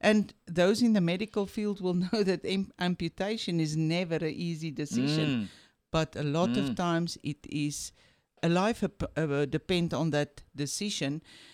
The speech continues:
Speaker 1: And that's also true in spiritual
Speaker 2: And
Speaker 1: life.
Speaker 2: now it's an eternal life
Speaker 1: It's a
Speaker 2: depending on, on that
Speaker 1: on that
Speaker 2: decision.
Speaker 1: amputation. So again, if you tolerate your own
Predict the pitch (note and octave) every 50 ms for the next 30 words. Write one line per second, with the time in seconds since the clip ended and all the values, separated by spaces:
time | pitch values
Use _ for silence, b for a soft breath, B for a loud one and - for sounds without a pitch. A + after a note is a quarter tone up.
0 | B B B D#3 E3 D3 D#3 D3+ D3 - - - - F#3+ G3 G3+ G3 - - D#3+
1 | D3+ - _ - D3 D3+ C#3+ - - C3+ C3+ C#3 C#3 C3+ - - - - D3+ C3+
2 | C3+ - - - C#3 - - G#2 G#2+ A2+ A#2 A#2+ B2 A#2+ - B2 G#2+ G2+ G#2 G#2
3 | - _ - F3+ F3+ D#3+ C#3+ A#2 G#2 F#2+ F2+ F#2 F2+ - - G#2+ - - A2+ G#2+
4 | G#2+ G#2 G#2 G2+ G2+ G2+ - - A2 G#2+ G#2 G2+ G2+ G2 F#2+ F#2 - _ _ -
5 | G#2 G2 F#2+ F#2+ G2 F#2 F2+ F#2 D3 D3+ D3 C#3+ C#3+ C#3 - - - C#3 C#3 C#3
6 | - D3 C#3 - - C3 C3+ C3 - - - - - - B B B B B B
7 | B B B B B B B - - - E3+ D#3+ D#3 D#3 C3+ - - _ _ _
8 | _ _ _ _ _ _ _ _ E3 D3+ - D#3 D#3 D3+ D3 D#3+ G3+ G#3+ G3+ F3
9 | - - D3+ D3 C#3+ - _ F#3+ D#3+ E3+ E3+ F#3 F3+ D3+ D#3 D3 D3 D3 - -
10 | _ - - - - _ _ _ _ _ _ _ _ _ _ _ _ _ _ _
11 | _ _ _ _ _ _ - D3 D#3 D#3 - - E3 F#3 G3 G#3 G3+ G3 F#3+ F3+
12 | D#3